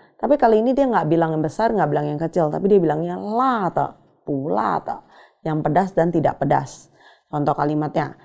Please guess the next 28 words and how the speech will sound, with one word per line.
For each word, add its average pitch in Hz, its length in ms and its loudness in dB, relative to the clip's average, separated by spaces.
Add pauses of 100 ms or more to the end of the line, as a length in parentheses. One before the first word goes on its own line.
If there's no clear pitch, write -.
(220)
"Qingwen, 175 720 0
nin 160 400 2
yao 185 320 4
shenme?" 151 640 -4 (320)
Permisi 156 480 -4
tanya, 143 400 -6
Anda 160 240 -2
ingin 151 160 -4
apa? 190 320 -2 (320)
"Wo 156 160 0
yao 165 240 4
yi 143 160 2
ge 233 80 2
hanpao." 202 560 -2
Saya 156 240 -8
ingin 151 320 -4
satu 151 240 -6
buah 143 240 -4
burger. 151 400 2 (400)
"Nin 170 400 2
yao 247 240 4
la 247 400 -2
de 151 160 -2
hai 143 320 -12
shi 170 160 -2 (320)
bu 143 240 -4
la 233 320 4
de?" - 160 -6